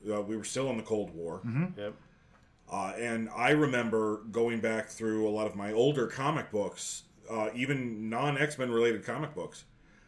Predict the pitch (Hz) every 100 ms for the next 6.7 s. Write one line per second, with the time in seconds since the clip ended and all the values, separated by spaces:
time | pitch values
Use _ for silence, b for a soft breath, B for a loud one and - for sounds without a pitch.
0 | b - - - 135 143 113 127 117 113
1 | - 120 120 117 101 131 147 127 113 104
2 | 95 - - - _ _ b b b -
3 | - - 147 147 127 120 - - 123 113
4 | 90 107 143 - - - - 90 104 98
5 | 92 92 123 160 165 117 110 - 110 160
6 | 202 113 104 101 107 104 -